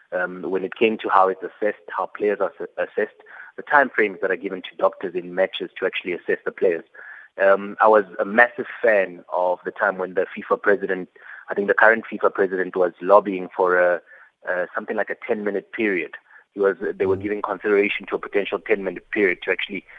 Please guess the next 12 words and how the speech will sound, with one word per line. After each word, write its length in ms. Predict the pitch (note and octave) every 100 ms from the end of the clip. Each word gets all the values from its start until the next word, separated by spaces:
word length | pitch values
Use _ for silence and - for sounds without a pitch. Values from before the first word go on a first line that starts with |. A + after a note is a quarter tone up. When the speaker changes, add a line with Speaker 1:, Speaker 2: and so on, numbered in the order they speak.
| - -
Speaker 1:
have 180 | A2 A2
an 100 | G2+
assessment 520 | - G2+ - F2+ E2
in, 160 | F2+ F2+
in 200 | F#2 F2
football 400 | - - - F2 -
for 80 | F2
concussion. 520 | F#2 F2 F#2+ - F2 - - _ _ _ -
Um, 500 | G2 G2 G2 G2 F2
but 200 | G#2+ G#2+ - G#2
I 80 | G#2+
guess, 220 | A#2